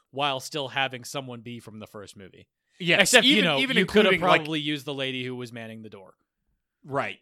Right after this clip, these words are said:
Speaker 2: Even including the cameraman, who they put on, on scene a decent amount in the first one. Anyway. <sighs>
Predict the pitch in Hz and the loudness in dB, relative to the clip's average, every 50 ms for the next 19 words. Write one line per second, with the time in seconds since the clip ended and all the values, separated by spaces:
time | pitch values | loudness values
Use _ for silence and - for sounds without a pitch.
0 | _ - 190 220 233 262 240 185 131 180 202 214 185 165 143 143 139 - 165 160 | _ -2 0 0 0 0 -2 -2 0 0 0 0 0 -2 -4 -6 -4 0 0 0
1 | 160 147 131 123 117 110 104 101 110 139 139 127 127 127 - 151 135 127 123 117 | 0 0 -4 -6 -6 -6 -8 -8 -8 -6 -4 -4 -4 -2 -2 -4 -2 -2 -6 -6
2 | 117 135 _ - 135 127 113 110 - - 147 131 117 110 110 135 131 120 - 123 | -10 -16 _ -8 -8 -8 -6 -8 -8 -8 -8 -8 -8 -6 -6 -8 -8 -8 -10 -8
3 | 120 117 104 90 87 90 - - 90 82 - - 87 76 - 143 131 104 85 78 | -8 -8 -8 -8 -12 -16 -18 -18 -18 -20 -20 -20 -20 -12 -8 -8 -6 -6 -8 -12
4 | - _ _ - - - - - - _ _ _ _ _ _ - 131 147 160 160 | -18 _ _ -20 -20 -20 -20 -20 -20 _ _ _ _ _ _ -8 -2 0 2 2
5 | 147 113 90 | 2 0 -2